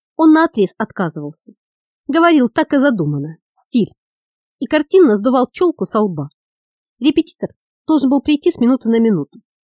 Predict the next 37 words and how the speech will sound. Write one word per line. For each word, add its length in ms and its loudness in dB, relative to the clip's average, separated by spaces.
а 80 -2
этот 200 -2
лохматый 380 0
стилист 420 -2
до 100 -2
сих 240 -4
пор 200 -2
не 100 0
доел 240 0
салат 340 -6
и 100 2
к 20 -2
бульону 420 4
не 120 2
притронулся. 720 -6
Не 80 4
потому, 340 2
что 200 -6
сыт, 260 -12
а 80 -4
потому, 300 0
что 180 -12
спит 280 -4
на 100 0
ходу. 400 -6
До 100 0
двух 260 0
ночи, 280 2
пока 240 -4
я 100 2
не 120 0
приехала 540 -2
и 60 -2
не 120 2
загнала 320 0
в 80 -10
кровать, 260 -4